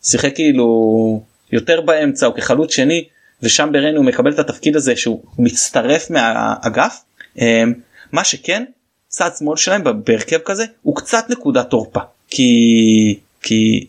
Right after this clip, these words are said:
רבח הוא המגן התוקף הפחות טוב הגנתית, כי אזולאי פחות עוזר הגנתית, וכי מי שנותן את התמיכה יותר ההגנתית בצד שמאל,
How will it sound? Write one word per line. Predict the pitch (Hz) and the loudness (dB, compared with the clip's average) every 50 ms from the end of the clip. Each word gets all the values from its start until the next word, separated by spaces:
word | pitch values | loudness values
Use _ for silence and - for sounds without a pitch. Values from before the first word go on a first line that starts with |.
| - | -4
רבח | 127 120 123 131 139 131 127 - - - | -2 0 2 2 0 0 -2 -8 -6 -4
הוא | 127 120 | -2 0
המגן | 117 113 113 135 135 | 0 2 0 0 -2
התוקף | - - - - 127 120 - 123 | -2 -6 -4 -2 -2 -2 -2 -8
הפחות | - - 120 - 123 123 123 | -8 -8 -6 0 0 0 0
טוב | 151 135 | 2 0
הגנתית, | 139 143 147 147 147 196 202 208 - _ _ _ - - | 0 0 0 -4 -2 -4 -6 -6 -6 _ _ _ -12 -4
כי | - - | 0 0
אזולאי | - - - 135 143 135 117 107 101 - _ _ _ _ _ - | 0 0 2 4 4 4 4 0 -4 -10 _ _ _ _ _ -8
פחות | - - - - 135 131 139 | -6 -6 -2 -2 -2 -2 -2
עוזר | 135 - 147 139 143 | -2 -2 0 0 0
הגנתית, | 139 143 147 151 - - 214 240 240 - _ _ - - | 0 0 -2 -4 -2 -4 -4 -4 -6 -10 _ _ -10 -8
וכי | 107 107 139 175 170 - 143 | -6 0 0 0 0 0 -4
מי | 160 170 | -4 -2
שנותן | - 180 151 135 - 165 165 | -2 -2 -2 -2 -2 -4 -4
את | 165 175 | -4 -6
התמיכה | - - 139 123 117 - - - - 165 160 | -6 -4 -2 -2 -2 -2 -4 -2 0 0 0
יותר | 147 123 - - 165 156 147 | 0 -2 -2 0 0 2 2
ההגנתית | 139 127 117 123 117 117 - - 156 - - | 2 2 0 0 -2 -2 -4 -4 -6 -4 -6
בצד | 113 - - 143 139 139 | -6 -4 -2 -4 -2 -2
שמאל, | - 156 165 180 202 208 | -4 -4 0 0 0 0